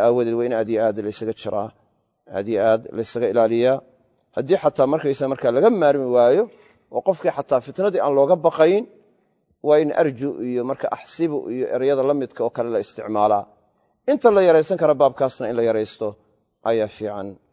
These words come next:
Baabka boqol iyo afar iyo toban, "Maa yaquulu lmuslimu idaa zukki." Eh, wuxuu odhanaayo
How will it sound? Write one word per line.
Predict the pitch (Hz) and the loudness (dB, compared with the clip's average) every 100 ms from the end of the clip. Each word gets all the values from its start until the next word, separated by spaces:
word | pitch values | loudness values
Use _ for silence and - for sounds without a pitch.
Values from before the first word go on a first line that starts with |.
| _ _ _ | _ _ _
Baabka | 151 147 135 - 143 151 151 - _ - | 4 4 4 2 6 6 6 0 _ -18
boqol | 131 135 160 | -4 4 6
iyo | 160 147 | 8 6
afar | - 143 | 4 0
iyo | 131 | 0
toban, | 139 131 156 160 | 0 2 2 2
"Maa | - 156 175 | 2 6 6
yaquulu | 160 175 180 160 | 6 4 0 2
lmuslimu | 165 - 151 143 | 0 -4 -6 -4
idaa | 139 127 | 0 0
zukki." | 120 143 - 120 - _ _ _ _ _ _ _ _ | -2 -8 -8 -10 -10 _ _ _ _ _ _ _ _
Eh, | 127 147 151 | 4 6 6
wuxuu | 180 170 160 | 4 4 6
odhanaayo | 175 175 147 143 156 | 6 6 6 6 6